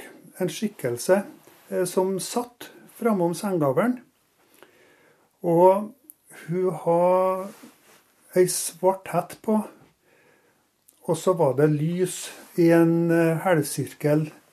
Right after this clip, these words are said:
Kanskje var det stjerner som, eh,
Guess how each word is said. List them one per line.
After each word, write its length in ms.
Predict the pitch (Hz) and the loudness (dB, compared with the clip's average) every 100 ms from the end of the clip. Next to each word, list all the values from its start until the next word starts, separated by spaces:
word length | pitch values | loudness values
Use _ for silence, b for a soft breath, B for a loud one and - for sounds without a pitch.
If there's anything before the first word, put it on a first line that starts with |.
| b b b _ 359 302 220 _ - | b b b _ -20 -20 -20 _ -14
Kanskje 400 | - 180 151 175 | -4 -2 -2 0
var 160 | 160 127 | 2 2
det 140 | 135 | 0
stjerner 640 | 139 180 180 147 120 131 156 | -2 0 2 2 -2 -6 -8
som, 320 | 185 175 175 | -6 -4 0
eh, 280 | 175 175 | 0 0